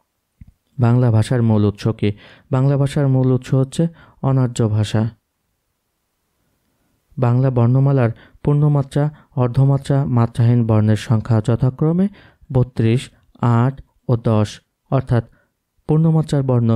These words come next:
বত্রিশটি, অর্ধমাত্রার বর্ণ আটটি এবং মাত্রাহীন বর্ণ দশটি। উচ্চারণের স্থান অনুযায়ী কোনগুলো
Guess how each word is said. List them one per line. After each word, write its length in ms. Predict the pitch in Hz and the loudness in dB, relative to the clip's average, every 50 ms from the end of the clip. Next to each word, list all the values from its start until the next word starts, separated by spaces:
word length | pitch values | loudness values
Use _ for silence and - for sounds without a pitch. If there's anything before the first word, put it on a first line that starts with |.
| 113 - - _ - - | -2 -4 -14 _ -4 -2
বত্রিশটি, 560 | 123 120 120 - - 113 104 101 - - 117 123 123 - _ _ _ | -2 -2 0 -2 -2 -2 -2 -2 -2 -4 -4 -4 -4 -8 _ _ _
অর্ধমাত্রার 800 | - 131 123 120 127 123 131 135 131 117 113 110 - 120 113 110 | -2 -2 -2 -2 0 0 2 2 2 0 0 0 0 0 0 0
বর্ণ 300 | 110 113 107 107 107 107 113 117 - _ | 2 2 2 2 2 2 0 -2 -6 _
আটটি 460 | - 123 117 120 _ _ - 135 143 156 151 - - _ _ | -2 -2 -2 -4 _ _ -2 -2 -2 -2 -4 -8 -20 _ _
এবং 200 | - 135 120 123 117 113 - - _ _ | -4 -2 0 0 -2 -2 -6 -10 _ _
মাত্রাহীন 560 | 139 127 117 113 117 - - 139 131 139 147 147 143 | -2 0 0 0 -2 -2 -2 0 2 2 2 0 0
বর্ণ 260 | 131 120 117 110 110 113 117 - - - _ - - | 2 0 0 2 0 0 -2 -2 -8 -20 _ -6 0
দশটি। 400 | 120 113 107 104 - - 104 101 101 - _ _ _ _ _ _ _ _ _ _ _ _ | 2 2 2 0 0 -2 -2 -2 -2 -4 _ _ _ _ _ _ _ _ _ _ _ _
উচ্চারণের 540 | 131 131 - - 151 151 156 151 151 151 156 - - _ - 123 | -4 -4 -2 -2 0 2 2 2 2 0 0 -2 -6 _ -6 -6
স্থান 240 | - - 131 123 120 | -2 -2 0 2 2
অনুযায়ী 320 | 113 110 110 113 117 135 135 - - - _ _ | 2 2 2 2 0 0 -2 -6 -16 -20 _ _
কোনগুলো 540 | - - 147 147 143 143 143 147 147 147 143 | -4 -2 0 0 0 0 0 0 0 -2 -4